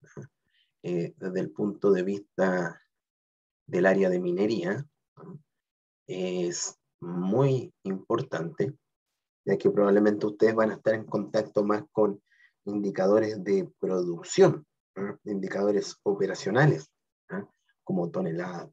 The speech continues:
por día, ¿ya? Eh, cantidad de, de, de toneladas por,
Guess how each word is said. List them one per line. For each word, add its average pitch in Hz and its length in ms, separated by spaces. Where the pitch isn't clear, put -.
por 80 320
día, 117 840
¿ya? - 220
Eh, 80 340
cantidad 90 480
de, 80 220
de, 80 300
de 82 180
toneladas 85 640
por, 82 280